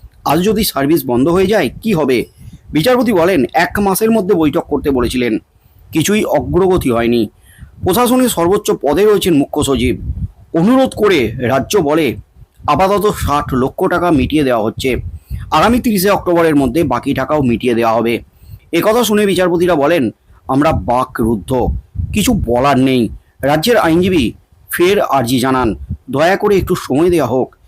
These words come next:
বিলের দুই দশমিক নয় কোটি টাকা মঞ্জুর করে দেওয়া হয়েছে, কিন্তু সেই টাকা আদৌ আদালতের হাতে এসেছে?" প্রশ্ন বিচারপতিদের।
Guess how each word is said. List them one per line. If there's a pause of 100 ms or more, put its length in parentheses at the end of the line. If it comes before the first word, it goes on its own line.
(240)
বিলের
দুই
দশমিক
নয়
কোটি
টাকা
মঞ্জুর
করে
দেওয়া
হয়েছে, (520)
কিন্তু
সেই
টাকা
আদৌ
আদালতের
হাতে
এসেছে?" (460)
প্রশ্ন
বিচারপতিদের।